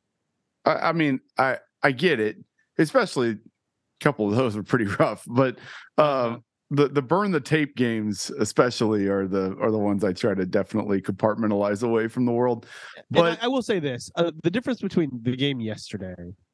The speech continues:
Speaker 2: and some of those games, those, those previous two losses, U S C and Auburn, was that it felt like we gave this game away.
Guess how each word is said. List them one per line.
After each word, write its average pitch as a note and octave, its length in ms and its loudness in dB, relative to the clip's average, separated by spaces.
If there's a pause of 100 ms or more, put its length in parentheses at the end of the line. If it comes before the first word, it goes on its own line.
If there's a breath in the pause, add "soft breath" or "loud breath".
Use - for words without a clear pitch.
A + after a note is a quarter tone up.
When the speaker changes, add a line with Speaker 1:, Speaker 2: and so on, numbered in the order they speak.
(100)
Speaker 2:
and A2+ 220 -4
some C#3+ 160 -6
of C3+ 80 -4
those A#2+ 160 -2
games, G#2 520 -12 (140)
those, C3 280 -6
those C#3 160 -4
previous G3 480 -2
two B2+ 160 -4
losses, G2+ 500 -14 (300)
U C3+ 160 2
S B2 100 -8
C A#2 140 -6
and G2 80 -6
Auburn, G2+ 340 -12 (1000)
was D#3 180 0
that F3+ 80 2
it F3+ 100 -2 (100)
felt D4 280 0
like E3+ 220 -2
we C#3+ 120 -4
gave C#3+ 240 0
this B2 140 -8
game A2+ 200 -4
away. E2+ 300 -10